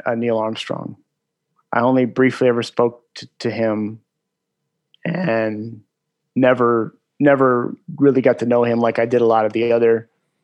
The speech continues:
Apollo heroes. And, and what was always remarkable to me about him is that,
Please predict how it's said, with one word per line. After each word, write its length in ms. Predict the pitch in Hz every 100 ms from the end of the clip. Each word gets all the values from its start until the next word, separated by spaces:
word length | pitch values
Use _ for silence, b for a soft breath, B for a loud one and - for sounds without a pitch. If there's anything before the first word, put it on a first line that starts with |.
| -
Apollo 420 | 117 127 117 110
heroes. 540 | 113 110 107 107 107
And, 160 | - - b b b -
and 300 | 120 120 113
what 240 | 139 -
was 160 | 147 143
always 240 | 147 147
remarkable 440 | 131 127 123 120 120
to 80 |
me 140 | 113 113
about 280 | 113 107 -
him 500 | 123 113 110 107 - _ _ _ _ _
is 340 | 123 113 107 -
that, 420 | 117 110 -